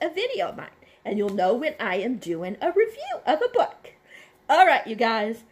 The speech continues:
I hope you guys all have a good day. When this goes up, it'll be Thursday. So I hope you guys all have a good Thursday. And, uh,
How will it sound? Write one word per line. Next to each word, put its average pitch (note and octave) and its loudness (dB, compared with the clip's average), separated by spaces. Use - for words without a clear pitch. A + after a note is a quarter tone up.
I G#3+ -6
hope B3 -2
you A#3+ -8
guys A3+ 0
all G#3+ -4
have A3+ -2
a E3+ -8
good C4+ 2
day. D#4 0
When G#3 -6
this A3+ -4
goes G3+ 0
up, E4 0
it'll A#3 0
be F#3 -8
Thursday. E4 0
So G3 -4
I G#3 -4
hope A3+ -2
you A#3 -6
guys A3 2
all A3 -2
have G3 -4
a F3 -8
good - -6
Thursday. F4+ 2
And, E3 -8
uh, - -18